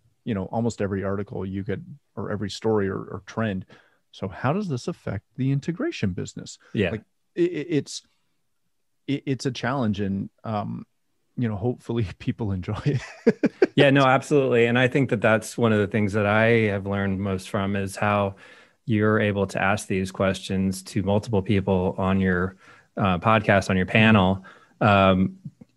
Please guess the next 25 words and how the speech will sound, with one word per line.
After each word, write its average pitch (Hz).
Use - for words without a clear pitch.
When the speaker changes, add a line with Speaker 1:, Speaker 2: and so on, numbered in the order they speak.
Speaker 2:
and, 101
and 107
different 131
questions 131
for 113
each 107
story 107
to 123
different 98
people. 101
And, 92
you 110
know, 92
sometimes 127
you 110
go, 107
"Hey, 104
what, 101
what's 110
your 113
take 101
on 101
this 98
story?" 98
And, 101